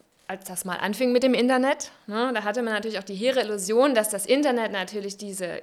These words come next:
Utopie von Öffentlichkeit und öffentlichem Diskurs, ne,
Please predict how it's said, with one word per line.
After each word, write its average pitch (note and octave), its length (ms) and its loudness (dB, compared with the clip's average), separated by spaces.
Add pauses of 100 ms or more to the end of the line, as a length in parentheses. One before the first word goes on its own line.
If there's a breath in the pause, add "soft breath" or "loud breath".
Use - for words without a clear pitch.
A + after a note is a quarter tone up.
(100)
Utopie G#3 880 -2
von - 200 -10
Öffentlichkeit F#3+ 920 -2
und E3+ 120 -12
öffentlichem F#3+ 400 -14
Diskurs, G3+ 1000 0
ne, G3 200 -16